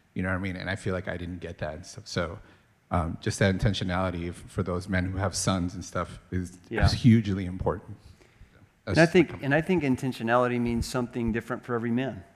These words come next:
Speaker 2: Um, you might not be a handy fix-it guy, but I think the, what we really are talking about is access to the inner world. So we were, I was sharing last night that my kids, my kids know I have a broken relationship with my parents. They have a very distant relationship with their grandparents.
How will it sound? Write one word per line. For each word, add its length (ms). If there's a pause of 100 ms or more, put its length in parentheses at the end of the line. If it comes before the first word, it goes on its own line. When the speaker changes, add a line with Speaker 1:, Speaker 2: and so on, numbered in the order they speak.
(340)
Speaker 2:
Um, 480
you 140
might 180
not 160
be 120
a 40
handy 300
fix-it 320
guy, 320
but 400
I 80
think 320 (340)
the, 100 (120)
what 220
we 120
really 260 (140)
are 120
talking 220
about 140
is 320
access 480
to 100
the 100
inner 220
world. 400 (1500)
So 320
we 240
were, 240
I 80
was 160
sharing 200
last 200
night 180
that 300
my 200
kids, 640 (100)
my 220
kids 300
know 120
I 100
have 100
a 60
broken 360
relationship 480
with 100
my 120
parents. 480
They 100
have 140
a 40
very 200
distant 320
relationship 260
with 100
their 100
grandparents. 680